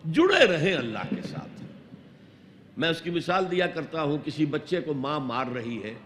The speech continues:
वो बच्चा माँ ही से लिपट रहा है। इसी तरीके से अल्लाह से लिपटे रहो और समझो कि हाँ, ये मुझसे गुनाह हो रहा है, फिर दोबारा। तो इसलिए कोई हर्ज नहीं है।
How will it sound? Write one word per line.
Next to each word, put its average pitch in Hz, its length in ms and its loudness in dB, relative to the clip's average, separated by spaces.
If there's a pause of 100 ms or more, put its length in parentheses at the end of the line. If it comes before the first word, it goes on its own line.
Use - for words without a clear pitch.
(120)
वो 208 180 2
बच्चा 208 340 0
माँ 240 280 8
ही 294 140 10
से 214 100 8
लिपट 170 300 4
रहा 165 220 -2
है। 277 140 -10 (1400)
इसी 262 200 0
तरीके 262 400 -2
से 220 120 -2
अल्लाह 254 280 2
से 233 140 -2
लिपटे 214 380 4
रहो 113 380 0 (880)
और 202 80 2
समझो 247 360 4
कि - 120 -2
हाँ, 165 200 4
ये 156 100 4
मुझसे 143 280 -4
गुनाह 123 260 -4
हो 104 200 -6
रहा 113 140 -6
है, 139 80 -4
फिर - 180 -6
दोबारा। 147 440 -8 (320)
तो 160 60 -2
इसलिए 156 760 -2
कोई 220 140 2
हर्ज 160 240 -2 (120)
नहीं 85 120 -12
है। - 300 -16